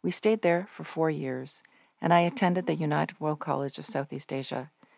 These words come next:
It was the most extraordinary experience, education,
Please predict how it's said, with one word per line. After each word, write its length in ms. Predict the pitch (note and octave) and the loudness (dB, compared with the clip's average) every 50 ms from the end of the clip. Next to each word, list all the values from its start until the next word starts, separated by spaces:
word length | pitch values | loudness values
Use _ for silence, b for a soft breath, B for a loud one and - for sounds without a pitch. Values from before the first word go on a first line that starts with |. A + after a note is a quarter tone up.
| b b b b b _ | b b b b b _
It 40 | - | -4
was 200 | D#3+ E3 E3 D#3 | -2 0 0 0
the 100 | - E3+ | 0 0
most 300 | E3+ E3 E3 D#3+ - - | 2 2 0 0 -2 -6
extraordinary 720 | F3+ - - - - F#3 F#3 F#3+ - G3 F#3 F3 E3 D#3 | -6 -6 -8 -4 0 2 2 4 4 2 0 0 -2 -4
experience, 800 | D3+ - - - - D3+ D3 C#3+ C#3 D3 D#3+ E3 - - - - - _ _ _ - | -4 -6 -10 -6 -4 -2 -2 0 -2 -2 -4 -8 -8 -10 -12 -14 -16 _ _ _ -4
education, 720 | E3+ D#3+ D#3 E3+ - - D#3+ D3 D3 - D3+ C#3 C3+ C#3+ | -4 -2 -2 -6 -4 -2 -2 -2 -2 -2 -4 -4 -4 -4